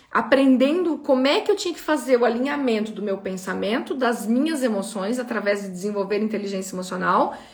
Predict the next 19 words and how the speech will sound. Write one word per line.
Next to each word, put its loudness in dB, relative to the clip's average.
com 6
a 6
energia 4
do 0
universo. -4
E 6
aí 6
você 2
massifica 2
os -2
resultados -2
da -4
sua -8
empresa, 4
você -4
realiza 2
os -6
seus -4
sonhos, -2